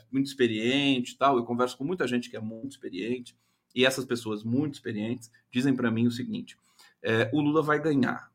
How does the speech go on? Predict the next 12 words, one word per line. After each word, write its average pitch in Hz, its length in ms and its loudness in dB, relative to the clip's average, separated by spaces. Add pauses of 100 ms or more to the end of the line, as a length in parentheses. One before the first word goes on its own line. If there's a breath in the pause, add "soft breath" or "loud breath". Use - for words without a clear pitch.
(140)
né? 139 300 2 (180 soft breath)
Ele 127 200 4
tá, 139 500 10 (320)
é, 123 640 8 (240)
dez 160 440 10
milhões 143 400 4
de 135 100 4
votos 127 460 4
na 143 120 2
frente 135 400 -2
do 131 80 -4
Bolsonaro, 123 760 -4